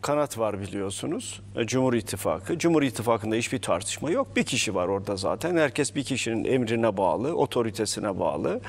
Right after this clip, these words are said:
Onun talimatı çerçevesinde hareket ediyor. E, o Erdoğan biliyorsunuz.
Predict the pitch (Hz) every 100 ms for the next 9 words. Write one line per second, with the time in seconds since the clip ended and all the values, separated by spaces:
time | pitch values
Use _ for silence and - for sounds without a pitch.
0 | - - 139 143 139 127 120 117 117 -
1 | 110 - - - 90 - 92 101 101 101
2 | 98 113 110 113 101 98 143 220 - -
3 | - - 247 - 233 233 160 123 101 98
4 | 92 87 - 170 240